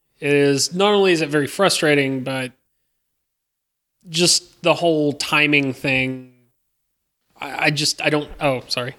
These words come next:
I don't have that, uh, that level of patience. Um, I know, I think one of the things we talked about was I was pumping points into dexterity, thinking, "Oh, it'll kind of solve that timing problem."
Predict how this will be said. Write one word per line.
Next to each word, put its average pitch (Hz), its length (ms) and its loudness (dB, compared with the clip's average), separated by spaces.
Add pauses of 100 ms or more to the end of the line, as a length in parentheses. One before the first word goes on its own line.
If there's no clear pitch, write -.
(100)
I 165 60 -2
don't 156 120 0
have 156 200 2
that, 147 300 0
uh, 139 360 0 (160)
that 151 160 0
level 151 260 2
of 127 120 -4
patience. 127 680 -2 (840)
Um, 131 680 2 (1160)
I 196 60 2
know, 202 180 4
I 196 60 4
think 202 160 0
one 202 80 4
of 190 60 4
the 175 80 2
things 160 240 2
we 160 100 2
talked 156 260 0
about 139 340 0
was 143 120 2
I 143 80 4
was 139 120 2
pumping 135 380 -2
points 135 360 -2
into 131 200 -6
dexterity, 135 720 0
thinking, 131 520 -2
"Oh, 139 280 4
it'll 127 200 0
kind 143 200 -2
of 127 80 -4
solve 131 440 2
that 127 260 -2 (200)
timing 151 440 0
problem." 123 640 -6